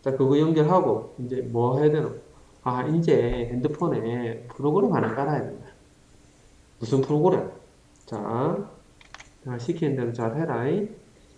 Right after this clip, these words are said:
자, 먼저 플레이스토어에 들어가는 기다. 아, 플레이스토어. 그래, 알겠다. 플레이스토어. 오라 깔라면 플레이스토어 꼭 알아야지. 플레이스토어 들어갔다. 이제 뭐 하고?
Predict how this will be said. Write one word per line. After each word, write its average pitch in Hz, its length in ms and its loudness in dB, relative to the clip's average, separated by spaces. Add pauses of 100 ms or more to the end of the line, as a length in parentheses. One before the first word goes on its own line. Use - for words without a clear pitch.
(100)
자, 123 100 -10
먼저 123 380 -2
플레이스토어에 214 720 4
들어가는 120 440 0
기다. - 140 -12 (1200)
아, 135 180 0
플레이스토어. 143 1040 4
그래, 123 140 -4
알겠다. 123 400 -4 (880)
플레이스토어. 120 760 -2 (840)
오라 156 280 8
깔라면 185 420 6
플레이스토어 151 500 4
꼭 147 180 2
알아야지. - 480 0 (1000)
플레이스토어 135 500 2
들어갔다. 127 520 -2
이제 135 180 -2
뭐 120 240 -2
하고? 135 440 -4